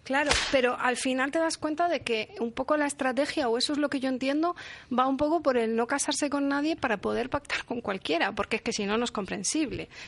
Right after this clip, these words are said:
No puedes estar denunciando la corrupción en Madrid, que sí, evidentemente, debes de denunciarla,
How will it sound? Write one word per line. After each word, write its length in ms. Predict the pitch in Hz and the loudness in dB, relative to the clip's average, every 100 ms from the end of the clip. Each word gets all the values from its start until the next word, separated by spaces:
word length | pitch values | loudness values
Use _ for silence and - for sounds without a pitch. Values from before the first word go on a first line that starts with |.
| - | -4
No 140 | 233 | -2
puedes 300 | 233 233 220 | 0 0 0
estar 240 | 214 247 | 0 0
denunciando 440 | 226 208 196 220 214 | 2 -2 -2 -2 0
la 120 | 214 | 0
corrupción 380 | 214 208 - 214 | 0 -2 -2 -2
en 100 | 214 | 0
Madrid, 300 | 202 269 - | 2 0 0
que 100 | 196 | -4
sí, 160 | - 208 | -2 0
evidentemente, 600 | 196 202 196 233 285 240 | 2 0 0 0 0 -2
debes 240 | 208 202 | -2 0
de 120 | 202 202 | 0 2
denunciarla, 600 | 226 233 - 254 285 | 0 0 0 0 2